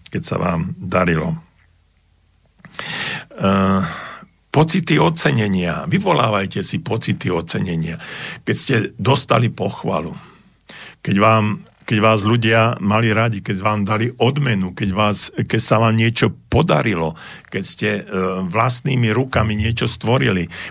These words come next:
Proti depresii a stavom blízkym depresie je fyzická aktivita neskutočne, neskutočne dôležitá. Pracujte s drevom, so zemou,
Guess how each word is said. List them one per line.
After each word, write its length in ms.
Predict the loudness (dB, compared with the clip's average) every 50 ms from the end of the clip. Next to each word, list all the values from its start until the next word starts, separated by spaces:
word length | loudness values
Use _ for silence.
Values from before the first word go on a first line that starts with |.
| -2
Proti 240 | 0 0 2 2 2
depresii 640 | 2 2 0 0 0 0 0 0 0 0 0 2 2
a 80 | 2
stavom 320 | 2 0 0 0 0 0 0
blízkym 400 | 0 0 0 -2 -2 -2 0 0
depresie 560 | 0 0 0 0 0 0 0 2 2 2 2
je 60 | 2 2
fyzická 640 | 2 2 2 0 -2 -2 0 2 4 4 2 2 0 0
aktivita 560 | 0 0 0 0 0 0 2 2 2 2 2
neskutočne, 800 | 2 2 0 0 -2 -2 -2 -2 -2 -2 -2 0 0 0 0 0 -2 -6 -12 -14 -14 -18 -20 _ _ -6 -2
neskutočne 1040 | -2 0 0 0 -2 -2 -2 -2 -2 -2 -2 -2 -2 0 2 2 2 2 2 0 0
dôležitá. 800 | 0 0 0 2 2 0 0 0 -2 -2 0 0 -2 -2 -2 -6
Pracujte 960 | -8 -4 0 0 0 0 0 -2 -2 0 0 0 0 0 2 2 2 2 0
s 160 | 0 -4 -4 -2
drevom, 800 | 0 2 2 2 2 0 0 0 0 0 0 0 -2 -2 -4 -4
so 160 | -2 0 0 0
zemou, 560 | 2 0 0 0 2 0 0 0 0 -2 -4